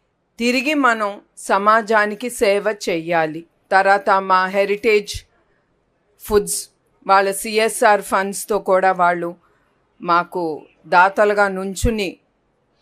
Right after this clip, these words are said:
వాళ్ళు ఈ ఎన్టీఆర్ ట్రస్ట్తో ముందుకి వాళ్ళు చే-, వాళ్ళు కూడా చేయగలిపి మేము ముందుకి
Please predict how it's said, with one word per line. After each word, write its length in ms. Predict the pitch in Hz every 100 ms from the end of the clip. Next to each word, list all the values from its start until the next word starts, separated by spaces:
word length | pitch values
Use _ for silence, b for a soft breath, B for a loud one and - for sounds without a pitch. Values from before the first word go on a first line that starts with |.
| _
వాళ్ళు 340 | 170 180 190 185
ఈ 140 | 170
ఎన్టీఆర్ 540 | 170 175 170 220 185
ట్రస్ట్తో 680 | 185 196 175 - - 175 147 - _ _
ముందుకి 600 | 180 190 175 175 160 156 _ _ _ _ _ _ _ _ 160
వాళ్ళు 380 | 170 190 208
చే-, 400 | 208 - 214 202 -
వాళ్ళు 300 | 180 190 208
కూడా 220 | 220 220 214 220
చేయగలిపి 540 | 190 185 180 175 254
మేము 280 | 254 180 175
ముందుకి 500 | 170 170 165 165